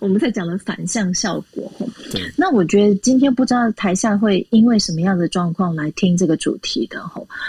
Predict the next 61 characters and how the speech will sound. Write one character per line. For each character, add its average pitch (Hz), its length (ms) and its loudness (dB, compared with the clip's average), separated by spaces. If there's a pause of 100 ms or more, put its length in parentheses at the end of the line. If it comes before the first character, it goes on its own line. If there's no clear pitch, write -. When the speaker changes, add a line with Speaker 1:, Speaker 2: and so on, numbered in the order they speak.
(120)
Speaker 1:
我 196 80 4
觉 233 120 2
得 262 60 0
目 285 160 4
的 254 140 4
都 240 100 4
在 214 240 0
于 175 80 4
我 165 140 4
们 156 280 -2
不 170 140 2
是 202 160 0
告 185 220 0
诉 185 260 2
自 175 180 2
己 143 140 2
不 - 140 -2
要 160 140 0
担 156 260 -2
心 165 200 -2
跟 160 220 0
不 - 80 -2
要 151 160 0
焦 147 300 -2
虑， 156 260 0 (140)
也 175 120 2
不 151 80 2
是 - 120 0
一 220 120 4
直 175 140 0
告 170 160 -2
诉 165 160 0
自 170 100 0
己 165 120 2
你 165 160 0
一 170 40 0
定 180 80 0
要 202 80 2
平 170 220 -2
常 170 220 -4
心 175 200 0
或 180 60 4
者 190 80 4
你 156 180 0
一 143 40 -2
定 165 100 -4
要 160 80 -4
放 156 300 -8
下， - 280 -4 (640)
而 208 120 2
是 254 180 2
让 240 260 4
你 175 120 2
的 156 100 -2
生 190 380 2
活 - 280 -4 (120)
长 160 280 -4
得 165 140 -2
就 190 200 2
跟 185 420 2
你 185 200 0